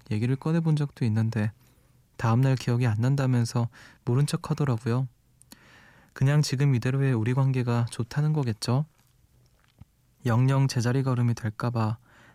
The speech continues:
마음이 아픕니다. 아, 사 년 동안 이제 짝사랑한 상대가 이제, 음,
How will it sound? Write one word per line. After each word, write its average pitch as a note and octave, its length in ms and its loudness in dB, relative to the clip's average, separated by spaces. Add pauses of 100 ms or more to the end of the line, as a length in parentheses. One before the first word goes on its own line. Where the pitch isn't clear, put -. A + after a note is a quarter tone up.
(180)
마음이 G#2+ 340 2
아픕니다. A2 840 0 (1600)
아, A#2+ 360 2
사 - 240 -2
년 C3+ 460 4
동안 B2+ 360 0
이제 A2+ 240 -2
짝사랑한 C#3+ 760 0 (560)
상대가 C#3 520 2
이제, A#2+ 360 0 (880)
음, A#2+ 880 0